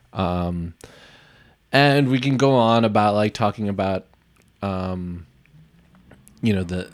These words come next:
the essence of Epcot and what it actually means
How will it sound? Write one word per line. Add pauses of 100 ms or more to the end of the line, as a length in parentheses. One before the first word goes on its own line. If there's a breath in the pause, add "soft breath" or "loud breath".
the (280)
essence
of
Epcot
and
what
it
actually
means